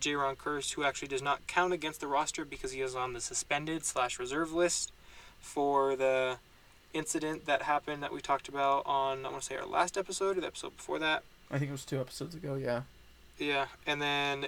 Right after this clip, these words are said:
Speaker 1: two guys that we also kept were C J Moore and Miles Killebrew, both special team killers last season, literally. They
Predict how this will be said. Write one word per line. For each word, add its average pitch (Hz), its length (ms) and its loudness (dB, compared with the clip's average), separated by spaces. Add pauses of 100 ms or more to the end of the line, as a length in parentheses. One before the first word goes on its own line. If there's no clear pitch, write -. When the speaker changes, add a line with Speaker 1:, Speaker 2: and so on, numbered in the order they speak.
(140)
Speaker 1:
two 190 220 4
guys 165 260 8
that 143 120 2
we 143 180 -4
also 196 320 4
kept - 460 -2 (180)
were 143 440 2 (420)
C 196 280 2
J 196 200 8
Moore 175 420 4 (120)
and 156 280 2
Miles 147 360 2
Killebrew, - 520 -4 (360)
both 170 360 4 (100)
special - 460 2
team 156 460 -4 (680)
killers 143 500 6
last 131 240 2
season, 139 460 -4
literally. 135 520 0
They 135 140 -6